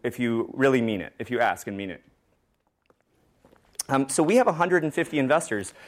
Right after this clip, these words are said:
and the vast majority of them, well over a hundred, are founders and C E Os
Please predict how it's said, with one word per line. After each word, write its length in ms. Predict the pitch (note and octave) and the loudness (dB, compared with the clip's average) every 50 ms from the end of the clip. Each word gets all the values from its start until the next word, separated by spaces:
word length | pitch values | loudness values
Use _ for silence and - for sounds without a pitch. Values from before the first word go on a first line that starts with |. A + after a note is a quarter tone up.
| - - - | -18 -8 -2
and 140 | C3+ C3+ C3+ | 0 2 2
the 60 | C3 | 2
vast 360 | B2+ B2 D#3+ F3 G#3 - - | 2 2 2 2 2 0 -2
majority 440 | E3 D3 B2 C3 D3+ E3 E3+ D#3 C3+ | -4 -4 0 2 2 2 2 2 2
of 140 | B2 A2 A2 | 0 0 2
them, 340 | B2 A#2 A2+ A2+ A2+ A2 - - _ - | 0 2 2 0 -2 -4 -6 -12 _ 0
well 180 | C3+ C#3+ E3+ F#3 | 2 4 4 4
over 200 | F3+ C#3+ C#3+ B2+ | 4 4 2 0
a 20 | |
hundred, 400 | A#2 C#3 D3 D3+ B2+ A2+ A2+ A2 - | 2 0 -2 0 2 2 2 2 4
are 180 | B2+ C3+ D3 D3+ | 6 6 6 4
founders 560 | D3 - D#3 D3 F3 F#3+ D#3+ A2+ F#2+ E2+ - | 2 0 0 0 2 2 0 -2 -4 -4 -6
and 100 | G#2 G#2 | -8 -8
C 300 | - - C#3+ D3 C#3+ C3+ | -8 -6 -6 -4 0 2
E 40 | B2+ | 4
Os 280 | A#2 A2+ A2+ A2+ A2+ | 6 6 4 2 0